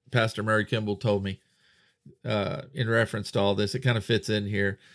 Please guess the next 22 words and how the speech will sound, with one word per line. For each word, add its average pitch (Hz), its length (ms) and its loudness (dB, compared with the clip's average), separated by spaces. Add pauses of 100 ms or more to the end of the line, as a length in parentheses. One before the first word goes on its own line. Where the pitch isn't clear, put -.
(180)
He 151 160 2
said, 139 300 6
"We 143 160 6
have 156 220 6
to 151 100 2
return 139 420 6
to 131 140 4
a 113 40 4
place 131 380 4
in 131 60 0
this 110 200 -4
world 110 380 4
where 110 220 2
we 123 180 4
believe 127 840 4
in 117 200 0
the 101 120 0
true, 143 760 4 (680)
um, 104 680 2 (260)
in, 113 180 0
in 131 280 4
the 123 100 4